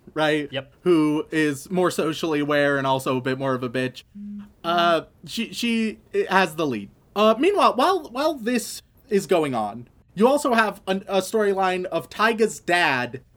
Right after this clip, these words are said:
Speaker 1: coming back and wanting to be involved in her life. Um, and th-, this little three-episode arc,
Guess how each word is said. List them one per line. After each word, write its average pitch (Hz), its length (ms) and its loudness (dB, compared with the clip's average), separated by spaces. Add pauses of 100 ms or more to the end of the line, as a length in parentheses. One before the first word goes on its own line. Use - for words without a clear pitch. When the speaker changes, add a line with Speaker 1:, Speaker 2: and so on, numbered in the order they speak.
Speaker 1:
coming 214 360 0
back 160 420 2
and 151 180 -6
wanting 175 280 0
to 151 80 -12
be 160 100 -2
involved 151 680 0
in 147 200 -2
her 131 160 -4
life. 113 520 -12 (260)
Um, 202 240 4
and 220 140 4
th-, 233 120 0
this 320 220 0
little 294 140 2
three-episode 247 500 0
arc, 170 260 0